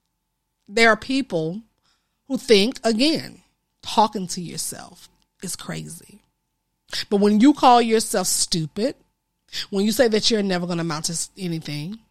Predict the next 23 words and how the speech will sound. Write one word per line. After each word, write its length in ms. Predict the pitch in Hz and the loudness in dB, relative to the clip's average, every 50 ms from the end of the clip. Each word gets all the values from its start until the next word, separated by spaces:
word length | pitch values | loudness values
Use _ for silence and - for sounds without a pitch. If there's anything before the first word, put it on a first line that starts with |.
| _ _ _ - - - - - | _ _ _ -14 -12 -12 -10 -4
when 200 | 214 214 208 208 202 | -2 0 2 2 4
you 200 | 208 262 311 349 | 6 8 8 8
are 120 | 285 202 - | 6 6 4
sitting 440 | - - - 311 349 381 392 381 | 0 0 0 2 2 4 4 2
around 600 | 359 349 302 262 269 294 330 302 240 196 165 156 | 2 0 0 2 4 4 4 4 4 2 0 -2
waiting 520 | 156 160 180 220 277 330 320 233 175 165 156 | -2 0 2 2 4 4 2 2 -2 -4 -6
for 220 | - - 190 - - | -4 -4 -4 -2 0
other 300 | 170 202 277 302 285 214 | 2 2 2 4 2 0
people 280 | - 277 262 - - - | 0 -2 -4 -4 -4 -6
to 80 | 165 | -6
validate 600 | 147 139 156 170 247 339 370 185 156 165 151 - | -4 0 2 4 4 4 2 0 -2 -2 -4 -4
you, 180 | 160 156 160 165 - | -6 -10 -12 -4 0
I 140 | - 262 349 | 2 2 2
think 320 | - - 254 262 254 - - | 2 0 -2 -2 -2 -2 -2
that's 280 | 302 - - - - | -2 -2 -2 -2 -4
stupid. 500 | - - - - - - _ _ - - _ _ _ _ _ _ _ _ _ _ _ _ _ _ _ _ _ _ _ _ _ - - - - - | -4 -4 -4 -6 -8 -14 _ _ -20 -20 _ _ _ _ _ _ _ _ _ _ _ _ _ _ _ _ _ _ _ _ _ -10 -8 -8 -2 2
I 140 | 196 226 285 | 2 2 2
think 340 | - - - 320 294 269 - | 2 2 0 0 0 0 0
that 200 | 277 240 - - _ _ _ _ _ _ _ _ _ _ _ _ _ - | 0 0 0 -2 _ _ _ _ _ _ _ _ _ _ _ _ _ -8
you, 340 | 240 196 185 196 220 269 - | -4 -2 0 2 0 0 2
I 200 | - 226 247 294 | 2 4 4 4
can't 340 | 302 - - 330 302 - 262 | 2 2 0 0 0 0 -2
grasp 720 | 202 - 269 294 294 302 269 220 190 185 208 - - - | -2 0 2 4 6 6 6 4 4 2 0 -4 -8 -14